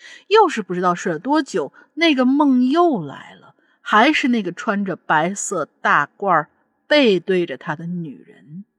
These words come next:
和上次不一样的是，这次那个女的坐到了床的中间，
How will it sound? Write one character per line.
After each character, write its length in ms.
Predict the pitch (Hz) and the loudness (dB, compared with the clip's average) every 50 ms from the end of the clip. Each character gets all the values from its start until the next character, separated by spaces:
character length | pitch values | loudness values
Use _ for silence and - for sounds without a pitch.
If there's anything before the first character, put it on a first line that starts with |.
| _ _ _ | _ _ _
和 120 | - 185 | -10 -8
上 260 | 175 - 208 190 185 | -6 -4 -4 -4 -4
次 140 | 165 - 180 | -6 -8 -10
不 160 | 170 - 170 | -10 -10 -8
一 60 | 165 165 | -6 -6
样 200 | 170 170 160 135 | -4 -6 -6 -8
的 80 | - | -12
是， 220 | 147 - - 139 - - - - - - - | -16 -16 -16 -16 -18 -20 -20 -20 -20 -4 2
这 120 | 392 392 | 2 2
次 120 | 349 381 | 4 4
那 100 | 370 381 | 2 2
个 80 | 349 359 | 2 2
女 160 | 320 247 185 | 2 2 2
的 80 | 175 202 | 0 -2
坐 220 | - - 320 294 | -2 -2 -2 0
到 60 | 254 240 | 0 0
了 100 | 220 190 | -2 -2
床 320 | - - - - 156 220 | -6 -8 -10 -6 -4 -4
的 100 | 254 262 | -4 -4
中 380 | - _ - - 285 302 302 294 | -6 _ -2 0 0 2 2 0
间， 240 | 247 285 302 320 | 0 0 0 0